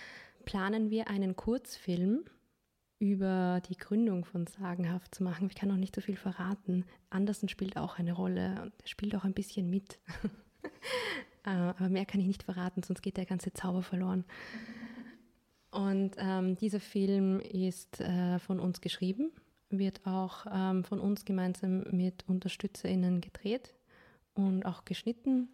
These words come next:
Und ja, bei dieser Aktion wird es auch darum gehen, weil es war so ein bisschen eine Idee von mir. Ich wollte mich gerne ausprobieren, äh, mit Film und wollte eigentlich einen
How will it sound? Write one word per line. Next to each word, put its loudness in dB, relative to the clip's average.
Und 4
ja, 0
bei 0
dieser 2
Aktion 0
wird -2
es -8
auch -4
darum 0
gehen, 0
weil 0
es -6
war 0
so -2
ein 2
bisschen 0
eine 2
Idee 0
von 2
mir. 4
Ich -2
wollte -2
mich -2
gerne 0
ausprobieren, 0
äh, 2
mit 0
Film 4
und 0
wollte -2
eigentlich -2
einen 2